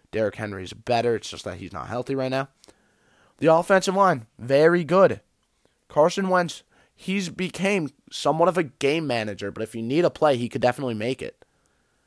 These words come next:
The defense with Darius Leonard, who is still probably my favorite player in football, very, very good. Number five,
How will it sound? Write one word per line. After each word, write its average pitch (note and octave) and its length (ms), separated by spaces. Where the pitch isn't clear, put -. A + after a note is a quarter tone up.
The C3+ 160
defense D#3+ 680
with A#2+ 180
Darius D#3 420
Leonard, C#3+ 340
who A2+ 360
is A2+ 100
still D3+ 300
probably B2 480
my B2 160
favorite B2+ 440
player C3 300
in A#2+ 60
football, C3 500
very, A2 460
very B2 340
good. A#2 360
Number B2+ 360
five, D3 560